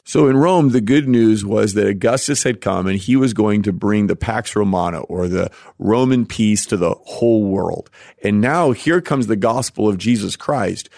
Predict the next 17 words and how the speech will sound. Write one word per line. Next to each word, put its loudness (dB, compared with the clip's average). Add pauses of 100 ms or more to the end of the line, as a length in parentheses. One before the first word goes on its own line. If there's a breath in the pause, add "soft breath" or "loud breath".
(160 soft breath)
who 2
is 2
that 0
the -2
true 2
King -2
of 0
the 2
universe 2
is -6
come -2
to -4
bring 0 (240 loud breath)
real, 4
universal, 2
lasting -4
peace. -12